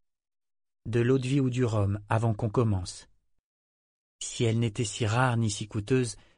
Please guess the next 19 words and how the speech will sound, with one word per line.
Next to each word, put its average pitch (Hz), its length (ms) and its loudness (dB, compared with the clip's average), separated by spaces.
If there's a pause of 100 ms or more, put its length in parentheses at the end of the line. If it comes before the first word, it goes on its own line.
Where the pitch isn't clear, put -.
(120)
je 127 180 0
préconiserais 143 720 2
l'essence 139 420 0
d'écorce 127 540 0
de 123 80 0
kwasi, 113 520 -2 (520)
qui 113 200 2
engourdit 117 500 2
merveilleusement 120 600 2
les 104 140 2
plaies. 98 260 -4 (960)
Elle 117 160 0
n'est 143 180 2
efficace - 540 2
que 156 420 2
sur - 240 0
le 151 80 6
sang 135 200 0
frais. 107 300 -2